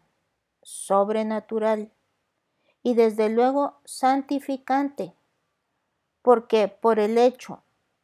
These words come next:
de amar Dios a un alma, la hace amable a sus ojos y la santifica. Existe, por consiguiente,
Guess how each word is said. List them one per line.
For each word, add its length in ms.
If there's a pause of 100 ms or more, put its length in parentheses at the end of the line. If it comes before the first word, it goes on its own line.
(180)
de 200
amar 500 (100)
Dios 420
a 120
un 220
alma, 500 (520)
la 300
hace 400 (560)
amable 580
a 80
sus 320
ojos 560 (360)
y 120
la 180
santifica. 880 (1500)
Existe, 680
por 300
consiguiente, 920